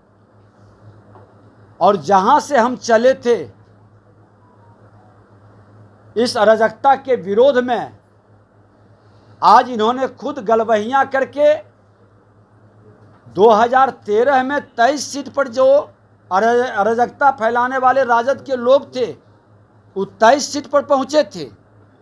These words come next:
और उस तेईस सीट वाले को फिर सरकार में लाकर उसके मनोबल को प-, बढ़ाकर, अपराधियों के मनोबल को बढ़ाकर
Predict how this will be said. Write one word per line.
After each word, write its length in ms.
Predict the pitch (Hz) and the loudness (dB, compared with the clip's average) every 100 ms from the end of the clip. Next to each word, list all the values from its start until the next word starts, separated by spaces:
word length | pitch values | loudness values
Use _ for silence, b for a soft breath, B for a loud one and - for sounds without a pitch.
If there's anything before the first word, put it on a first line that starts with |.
| _ _ _ _ _ _ | _ _ _ _ _ _
और 160 | 185 254 | 2 2
उस 160 | 277 - | 0 -8
तेईस 440 | - 233 302 285 | -2 2 2 0
सीट 200 | 302 302 | -10 -8
वाले 280 | 254 254 269 | 0 0 0
को 160 | 269 269 | -2 -4
फिर 280 | - 269 302 | -4 -10 -8
सरकार 480 | 262 247 254 262 | -6 -4 0 0
में 140 | 254 262 | 0 -2
लाकर 560 | 240 247 247 285 320 - _ _ _ _ _ _ _ _ _ _ _ _ _ - | 2 2 2 0 0 -4 _ _ _ _ _ _ _ _ _ _ _ _ _ -6
उसके 380 | 214 - 285 277 | -6 -4 0 2
मनोबल 540 | 208 214 240 247 294 | 2 2 4 4 2
को 180 | 262 277 | 0 -4
प-, 300 | 277 220 220 | -2 -8 0
बढ़ाकर, 680 | 220 202 262 - 196 214 - _ _ _ _ _ _ _ _ _ _ _ _ | 0 2 0 0 -2 -2 -6 _ _ _ _ _ _ _ _ _ _ _ _
अपराधियों 680 | 208 202 208 226 202 220 302 | 0 2 4 4 2 -4 -6
के 200 | 302 285 | -4 -4
मनोबल 460 | 240 240 247 277 294 | -2 -2 0 0 -2
को 200 | 277 262 | -4 0
बढ़ाकर 640 | 247 214 254 - 311 - | 2 2 0 0 0 -2